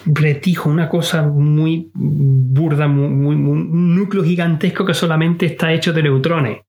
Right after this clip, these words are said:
Y estas son las famosas estrellas de neutrones, los púlsares, que están apretadas por la gravedad. Pero si tiene más de quince veces la masa del Sol,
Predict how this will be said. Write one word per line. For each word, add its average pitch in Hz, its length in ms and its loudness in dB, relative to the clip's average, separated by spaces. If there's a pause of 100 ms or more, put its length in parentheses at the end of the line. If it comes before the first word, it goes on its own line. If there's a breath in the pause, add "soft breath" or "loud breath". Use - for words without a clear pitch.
(560 loud breath)
Y - 80 0
estas 143 240 -2
son 156 140 0
las 160 120 -2
famosas 143 360 0
estrellas 135 240 0
de 131 80 2
neutrones, 110 400 0
los 104 100 -2
púlsares, - 480 -4 (1000 loud breath)
que 135 80 -2
están 143 260 0
apretadas 139 580 0
por 127 100 0
la 123 100 0
gravedad. 113 500 -2 (880 loud breath)
Pero 147 200 2
si 160 100 0
tiene 202 220 0
más 226 160 0
de 208 80 0
quince 208 260 0
veces 190 220 0
la 120 80 0
masa 151 200 2
del 180 140 2
Sol, 214 380 -2